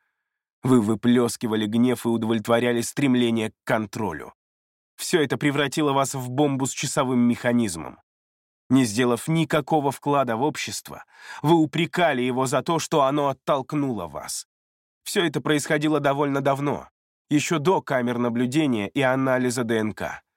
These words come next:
Думаете, сейчас вы смогли бы так легко водить полицию за нос? Причину, по которой вы сдались, трудно назвать достойной. Все дело в том, что ваша мать заболела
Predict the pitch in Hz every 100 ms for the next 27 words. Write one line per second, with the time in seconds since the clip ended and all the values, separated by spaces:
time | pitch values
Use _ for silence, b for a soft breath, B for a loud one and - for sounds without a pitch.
0 | _ _ _ _ _ 135 131 127 - 131
1 | 127 117 139 127 139 127 123 127 170 202
2 | 208 151 143 120 143 127 127 117 - 123
3 | 113 107 135 135 127 113 76 - - _
4 | _ _ _ _ _ - 170 147 - 190
5 | 202 131 98 - 120 139 139 135 123 127
6 | 127 156 - - _ _ _ _ - 202
7 | 196 107 104 107 110 101 107 - - 110
8 | 82 67 53 _ _ _ _ _ _ -
9 | 117 101 101 - 135 113 - 95 90 107
10 | 104 104 104 107 90 104 95 104 120 117
11 | 76